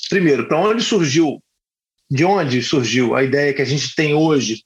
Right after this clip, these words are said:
vamos dizer, predominante na sociedade ocidental, que é mais difícil falar da oriental com, com tanta propriedade,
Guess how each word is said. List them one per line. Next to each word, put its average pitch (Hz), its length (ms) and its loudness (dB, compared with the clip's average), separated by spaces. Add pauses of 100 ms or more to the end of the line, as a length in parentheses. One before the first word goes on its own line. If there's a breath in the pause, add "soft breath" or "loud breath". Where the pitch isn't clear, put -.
(120)
vamos 127 200 -2
dizer, 135 180 0
predominante 160 880 0
na 131 100 -4
sociedade 127 760 -2 (420)
ocidental, 127 920 -2 (340)
que - 80 -12
é - 20 -8
mais 120 200 -2
difícil 131 300 -4
falar 120 160 0
da 120 80 0
oriental 113 540 -2 (540 loud breath)
com, 113 160 -2
com 110 220 -4
tanta 113 240 -2
propriedade, 113 680 -2